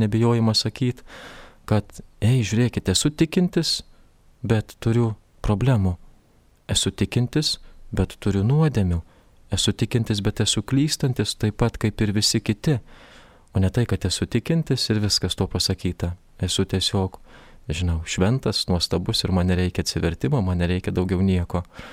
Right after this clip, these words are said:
Lygiai taip kaip aš esu kunigas, bet esu silpnas, esu bijantis, esu nedrąsus esu, esu parklumpantis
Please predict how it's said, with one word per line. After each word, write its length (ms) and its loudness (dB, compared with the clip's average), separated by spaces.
Lygiai 240 2
taip 240 -2
kaip 320 0
aš 320 2
esu 160 0
kunigas, 640 2
bet 160 -2
esu 200 -2
silpnas, 640 0
esu 200 0
bijantis, 600 2
esu 260 2
nedrąsus 720 2
esu, 300 0
esu 300 0
parklumpantis 1040 2